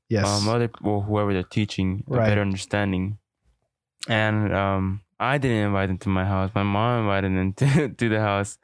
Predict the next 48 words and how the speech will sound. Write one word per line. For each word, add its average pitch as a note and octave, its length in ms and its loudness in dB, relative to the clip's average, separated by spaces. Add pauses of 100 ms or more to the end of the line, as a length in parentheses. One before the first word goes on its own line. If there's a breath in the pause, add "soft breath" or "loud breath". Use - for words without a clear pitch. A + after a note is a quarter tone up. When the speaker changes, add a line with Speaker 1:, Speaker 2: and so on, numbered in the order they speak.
Speaker 1:
Of - 120 -14
course. G#2 480 0
Speaker 2:
just G#2 180 -2
so, G2 300 0
um, F#2 360 0
she G#2+ 220 0
could G2+ 140 0
have F#2+ 280 0
at G2 120 0
least G2+ 200 0
a F#2+ 140 0
day F#2 240 0
to - 140 -6
study, F#2 420 0 (840)
um, F#2 640 -2
which, - 640 -4
which - 160 -6
I G2+ 60 -2
don't G2 220 0
like G2+ 180 0
to G2+ 60 -4
do. A2+ 260 -2
Um, A2 960 0
I'm A#2+ 200 0
just B2 180 -6
kick - 180 -20
'em C3 100 0
out C3+ 140 0
of C3+ 60 0
there. A#2+ 260 0
Come A#2+ 160 0
on, A#2+ 100 0
come A#2+ 180 0
on. A#2 180 0 (840 loud breath)
Speaker 1:
<laughs> F3 100 0
Speaker 2:
Anyways, D3 580 0
anyways. C#3 560 -2 (300)
Speaker 1:
So F#3 240 0
what E3 320 0
did, G3+ 240 0
how, F3 400 2
how D#3+ 220 2
did F3 120 2
the E3 140 2
engagement D3 440 2
even C3+ 200 2
begin A#2 320 2
though? F2+ 240 0